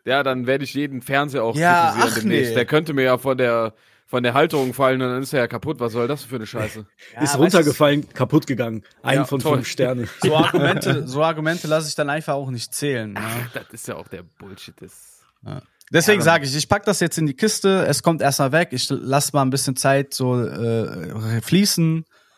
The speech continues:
Speaker 1: Ja, aber
Speaker 2: Lass
Speaker 1: bring
Speaker 2: mal Sony
Speaker 1: Sonntag
Speaker 2: mal
Speaker 1: mal
Speaker 2: machen.
Speaker 1: mit.
Speaker 2: Ja, mach ich. So,
Speaker 1: Das ist
Speaker 2: dann
Speaker 1: ganz cool, dann haben wir mal einen Vergleich mit einem anderen Haushalt.
Speaker 2: Genau.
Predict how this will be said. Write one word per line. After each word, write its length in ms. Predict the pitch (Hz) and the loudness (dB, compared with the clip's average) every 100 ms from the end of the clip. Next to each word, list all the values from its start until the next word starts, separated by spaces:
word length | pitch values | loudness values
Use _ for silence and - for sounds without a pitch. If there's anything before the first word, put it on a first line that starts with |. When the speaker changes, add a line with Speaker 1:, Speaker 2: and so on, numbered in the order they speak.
| _ - | _ -2
Speaker 1:
Ja, 60 | |
aber 80 | 131 | 2
Speaker 2:
Lass 80 | 135 | 4
Speaker 1:
bring 80 | 147 | 4
Speaker 2:
mal 40 | |
Sony 180 | 139 147 | 4 4
Speaker 1:
Sonntag 140 | 147 139 | 4 4
Speaker 2:
mal 100 | 123 | 2
Speaker 1:
mal 60 | 113 | 2
Speaker 2:
machen. 100 | 107 | -2
Speaker 1:
mit. 240 | - - | -6 0
Speaker 2:
Ja, 160 | 127 131 | 2 4
mach 200 | 127 117 | 2 0
ich. 280 | 98 - - | -4 -8 -8
So, 140 | 113 | -4
Speaker 1:
Das 80 | 110 | 0
ist 20 | |
Speaker 2:
dann 80 | 123 120 | 2 0
Speaker 1:
ganz 80 | - | 0
cool, 140 | 135 | 0
dann 140 | 120 107 | 0 0
haben 100 | 117 | 0
wir 160 | 117 107 | 0 0
mal 220 | 98 101 | -2 -4
einen 100 | 104 | -4
Vergleich 440 | 107 95 107 120 | -6 -2 -2 -2
mit 120 | 104 | -6
einem 120 | 101 92 | -8 -8
anderen 280 | 104 123 101 | -4 -4 -2
Haushalt. 480 | 98 101 92 90 101 - | -4 -4 -6 -6 -6 0
Speaker 2:
Genau. 380 | 127 120 113 | 4 4 2